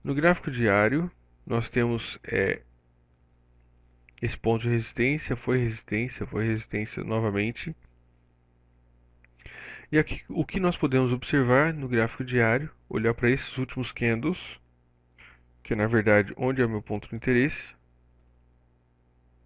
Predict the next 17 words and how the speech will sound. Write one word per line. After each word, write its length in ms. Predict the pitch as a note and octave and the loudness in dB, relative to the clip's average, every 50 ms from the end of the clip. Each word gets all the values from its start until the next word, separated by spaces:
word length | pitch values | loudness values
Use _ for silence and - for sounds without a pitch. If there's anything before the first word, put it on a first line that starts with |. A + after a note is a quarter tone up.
| _ - _ _ _ _ _ _ _ _ _ _ _ _ _ _ _ _ - | _ -20 _ _ _ _ _ _ _ _ _ _ _ _ _ _ _ _ -2
nós 140 | - C3 - | -2 0 0
podemos 340 | - D3+ D3 D3+ D#3 D3 | 2 2 4 4 4 4
ver 140 | C#3 D#3 D#3 | 2 0 0
que 60 | D#3 | 0
nós 160 | D#3+ D3 C#3+ - | 0 -2 -2 0
tivemos 400 | - B2+ A#2 G#2+ A2 - - - - | 0 0 0 0 -2 -6 -10 -8 -4
um, 300 | C#3 C#3 C#3+ D3 D#3 E3 - _ _ _ _ _ _ _ | -2 -2 -2 -2 -4 -6 -10 _ _ _ _ _ _ _
dois 480 | - B2 A#2 B2 B2 B2+ C#3 D#3 D#3 - | -12 -4 0 2 2 4 4 2 0 -2
pin 180 | - - A#2+ | -4 -6 0
bar 300 | A2 G2+ F#2+ G2 G#2 A#2 | 2 4 4 4 4 2
seguidos. 840 | - - - C3+ B2 A#2+ A#2+ A#2+ A#2 A#2+ B2+ C#3+ D3 - - - - - _ _ _ _ _ _ _ _ _ _ _ _ | 0 -2 -6 -6 -6 -4 -2 0 0 0 0 -4 -10 -10 -12 -16 -18 -20 _ _ _ _ _ _ _ _ _ _ _ _
Vou 80 | - G2+ | -14 -8
até 120 | - - | -4 -4
marcar 280 | A#2 A2+ A2 G#2+ - - | -2 -2 -2 -4 -6 -8
para 140 | - - G2+ | -8 -6 -6
vocês 360 | F#2+ G#2+ - - G2+ G2 F#2+ | -6 -8 -8 -8 -8 -8 -8
aqui. 380 | - - - - - - - C#3+ | -8 -12 -12 -12 -10 -10 -10 -10